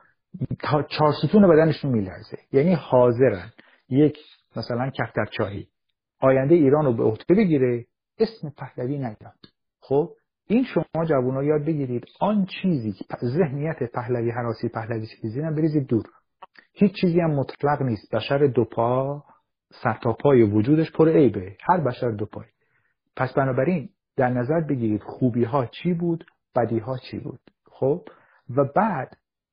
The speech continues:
یک تروریست آیا آزادی سیاسی می‌شه بهش داد؟ الان شما می‌گید کاش ساواک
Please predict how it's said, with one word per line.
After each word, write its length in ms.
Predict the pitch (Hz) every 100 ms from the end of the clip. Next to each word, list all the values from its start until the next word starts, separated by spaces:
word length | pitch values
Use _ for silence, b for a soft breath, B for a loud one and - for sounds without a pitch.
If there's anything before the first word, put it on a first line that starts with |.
| _
یک 200 | 127 127 - -
تروریست 1200 | 127 120 113 _ _ _ _ - 160 170 - _ _ _ -
آیا 340 | 151 160 110 -
آزادی 520 | - 117 120 113 117 113
سیاسی 440 | - 117 110 143
می‌شه 280 | 127 131 156
بهش 380 | 143 135 123 -
داد؟ 340 | 127 117 - _ _ _ _ _ _ _ - - _ _ _ _ _ _ _ -
الان 220 | 127 151
شما 300 | - 131 147
می‌گید 260 | 147 151 -
کاش 240 | 151 151 - - -
ساواک 540 | 120 120 143 165 -